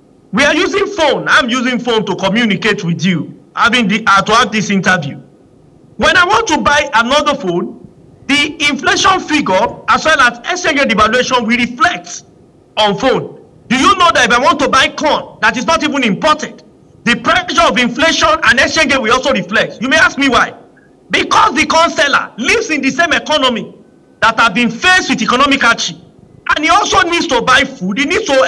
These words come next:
exchange what is earning for other things. So if inflation has occurred on his rent, or inflation has occurred on transport and so many th-, and so many other things, it will also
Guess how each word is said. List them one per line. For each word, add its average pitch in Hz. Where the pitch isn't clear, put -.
exchange 339
what 285
is 214
earning 262
for 214
other 226
things. 170
So 269
if 285
inflation 330
has 294
occurred 254
on 226
his 214
rent, 262
or 226
inflation 302
has 262
occurred 254
on 214
transport 254
and 226
so 302
many 262
th-, -
and 220
so 311
many 269
other 240
things, 170
it 320
will 311
also 381